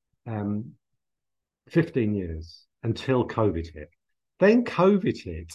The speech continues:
and now this is where I'd like to get a bit current. When covid hit, what I've been doing is I've been rereading the big book. Every day I'd read a page of it, and I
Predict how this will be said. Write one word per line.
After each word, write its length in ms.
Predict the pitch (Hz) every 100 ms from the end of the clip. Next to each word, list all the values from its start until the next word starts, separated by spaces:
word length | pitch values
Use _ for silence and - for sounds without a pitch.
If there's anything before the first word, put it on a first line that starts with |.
| -
and 120 | 120
now 120 | 131
this 180 | 127 107
is 80 | 120
where 140 | 107
I'd 60 | 104
like 180 | 107 107
to 100 | -
get 140 | 120
a 20 | 120
bit 200 | 127 -
current. 360 | - 110 107
When 220 | 160 214
covid 500 | 214 202 185 160 110 -
hit, 240 | 82 80 - _ _ _ _ _ _ _ _ -
what 220 | 214 269
I've 80 | 277
been 200 | 240 131
doing 600 | 156 160 95 90 117 147
is 140 | 139
I've 120 | 160 147
been 160 | 156
rereading 560 | 170 233 208 185 156 127
the 60 | 127
big 240 | 151 123
book. 300 | 104 90 - - _ _
Every 280 | 190 220 254
day 120 | 190
I'd 280 | 131 113 113
read 160 | 127 110
a 40 |
page 400 | - 120 113 110
of 160 | 82 85
it, 140 | 90 - -
and 160 | 120
I 100 | 117